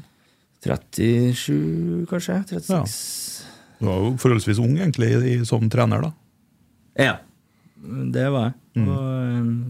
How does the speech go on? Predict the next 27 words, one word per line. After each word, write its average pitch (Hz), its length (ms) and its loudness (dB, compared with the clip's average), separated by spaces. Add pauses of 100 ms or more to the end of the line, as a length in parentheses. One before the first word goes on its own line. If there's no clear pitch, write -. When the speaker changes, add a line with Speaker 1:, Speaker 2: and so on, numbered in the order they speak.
(140)
Speaker 1:
det 127 380 2
sier 107 400 0
jeg 80 100 -2
jo 110 60 2
litt 131 220 2
at 117 100 2
jeg 113 180 4
er 113 140 4
enda 113 120 4
også, 110 220 2
da, 139 180 4
for - 180 -6
jeg 120 240 0
tror 120 220 2
Speaker 2:
Ja. 101 80 2
Speaker 1:
at, 139 120 -2
eh, 113 600 2 (1120)
jeg 113 140 0
tror 160 560 4
at, 156 280 -4
eh, 143 540 0 (680)
det 123 100 6
er 120 100 6
liksom, 113 380 2
det 135 120 4
finnes 165 400 2
noen 156 220 4